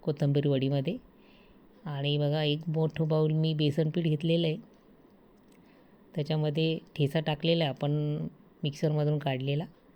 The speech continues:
हळद टाकलेलं आहे, जिरं टाकलेलं आहे आणि थोडंसं लाल तिखट टाकलेलं आहे, मीठ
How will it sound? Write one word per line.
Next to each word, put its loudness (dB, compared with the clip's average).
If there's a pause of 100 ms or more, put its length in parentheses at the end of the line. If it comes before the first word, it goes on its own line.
(640)
हळद 2
टाकलेलं 0
आहे, -6
जिरं 2
टाकलेलं -2
आहे -12
आणि -2
थोडंसं 2
लाल 0
तिखट -4
टाकलेलं -2
आहे, -10
मीठ 0